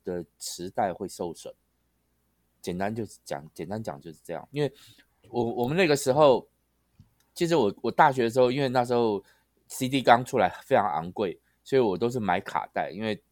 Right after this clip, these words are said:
在宿舍里面你也不太方便有那个 L，就是黑胶的播放器之类的嘛，哈。然后我们买卡带的第一件，因为我大学的时候自己有当家教之类的，赚一些小钱这样子啊，所以还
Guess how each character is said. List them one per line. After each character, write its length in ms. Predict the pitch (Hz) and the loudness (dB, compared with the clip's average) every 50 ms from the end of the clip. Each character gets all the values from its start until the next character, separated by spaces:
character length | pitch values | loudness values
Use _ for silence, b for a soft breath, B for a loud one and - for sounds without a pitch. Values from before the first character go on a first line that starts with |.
| _ _ _ | _ _ _
在 160 | - 127 110 | -2 -2 0
宿 220 | - - - 104 | 0 -4 -8 -8
舍 200 | 101 - 117 95 | -4 -2 -2 -2
里 60 | 80 | -2
面 220 | 80 87 92 87 90 | -4 -8 -8 -8 -8
你 60 | 95 | -8
也 80 | 90 82 | -8 -10
不 120 | - - | -12 -12
太 200 | - 101 104 95 | -8 -6 -6 -6
方 280 | - - 90 87 98 98 | -4 -4 -6 -6 -6 -8
便 280 | 98 98 92 82 78 | -8 -8 -8 -8 -8
有 160 | 76 76 76 78 | -12 -14 -14 -16
那 80 | 90 85 | -16 -16
个 120 | - 80 78 | -14 -14 -14
L， 240 | - 76 80 76 - b b b b _ | -12 -14 -14 -14 -16 b b b b _
就 80 | - 101 | -6 -6
是 260 | 90 90 92 92 85 - | -4 -4 -4 -6 -6 -6
黑 160 | - 110 104 92 | -6 -6 -6 -4
胶 260 | - 92 90 92 95 | -2 -2 0 0 0
的 180 | 90 85 80 | -2 -4 -6
播 200 | 73 - - 87 | -6 -6 -6 -6
放 200 | 82 101 87 82 80 | -4 -4 -6 -6 -8
器 200 | - - - 78 | -14 -14 -14 -16
之 200 | 71 - - 82 | -16 -14 -16 -14
类 200 | 82 82 76 69 | -12 -12 -14 -14
的 80 | 69 67 | -16 -20
嘛， 120 | _ _ _ | _ _ _
哈。 200 | _ 78 71 - b b b b b b b b b | _ -20 -20 -20 b b b b b b b b b
然 140 | - 123 151 | 6 8 8
后 100 | 180 165 127 - _ | 8 6 4 -6 _
我 140 | - 127 127 | -4 0 2
们 140 | 156 185 | 2 4
买 120 | 185 165 175 | 6 6 4
卡 240 | 180 - - 98 104 | 4 4 2 2 6
带 140 | 165 160 | 6 6
的 80 | 135 120 | 6 4
第 160 | 113 - 131 | 2 -2 -4
一 60 | 127 | -2
件， 200 | 131 143 117 110 - - | 0 -2 -2 -4 -4 0
因 100 | 156 170 | 2 2
为 180 | 156 120 - - | 2 2 0 -2
我 100 | 110 107 | -4 -4
大 220 | - - 175 151 | 2 4 4 4
学 140 | 139 - 123 | 4 4 0
的 40 | 113 | 0
时 120 | 110 - | 2 2
候 200 | 120 120 113 107 101 - - _ _ _ | 2 2 2 2 0 -4 -10 _ _ _
自 180 | - - 131 117 | -10 -10 -10 -8
己 140 | - 92 | -6 -6
有 120 | 87 82 80 - _ _ _ _ _ _ _ _ | -6 -6 -6 -8 _ _ _ _ _ _ _ _
当 220 | _ 104 101 110 110 | _ -2 -2 -2 -2
家 180 | - 110 104 | 0 2 2
教 220 | 107 110 120 104 98 | 2 2 0 0 0
之 160 | - - 101 | -2 -6 -4
类 160 | 101 98 87 | -2 -2 -2
的， 140 | 82 80 78 | -4 -6 -8
赚 200 | - - 98 92 | -6 -6 -6 -4
一 40 | 90 | -4
些 180 | 85 95 90 | -6 -8 -8
小 260 | 90 - - 73 69 71 | -8 -8 -8 -8 -8 -8
钱 240 | - - 78 69 67 71 | -10 -12 -12 -12 -12 -12
这 80 | 82 87 | -10 -8
样 160 | 78 73 73 | -8 -10 -10
子 120 | - - | -14 -14
啊， 120 | 65 65 76 | -12 -12 -10
所 140 | - 110 | -6 -6
以 160 | 104 98 92 - B B B B B B B _ | -6 -6 -6 -10 B B B B B B B _
还 180 | - 98 104 | -4 -4 -2